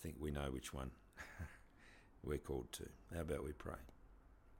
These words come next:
Loving Father, we ask that you will transform our minds, that you'll renew our thinking, that you'll fill us with such a love and humility that comes from the gospel,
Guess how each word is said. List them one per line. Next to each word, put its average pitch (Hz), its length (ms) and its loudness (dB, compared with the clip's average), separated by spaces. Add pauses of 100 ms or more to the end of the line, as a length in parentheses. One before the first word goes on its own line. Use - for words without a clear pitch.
(540)
Loving 90 320 12
Father, 71 380 8
we 76 160 10
ask 76 340 6
that - 220 0
you 85 180 10
will 78 240 6
transform 85 760 6
our 78 80 6
minds, 64 600 0 (920)
that 80 120 6
you'll 90 200 12
renew 87 420 12
our 85 140 12
thinking, 67 440 2 (880)
that 90 120 8
you'll 82 160 12
fill 101 260 12
us 92 260 12
with 82 400 8 (240)
such - 460 8 (180)
a 82 40 6
love 90 720 12 (560)
and 82 160 6
humility 85 800 10 (600)
that - 180 2
comes 90 280 8
from 90 160 6
the 80 80 6
gospel, 69 560 4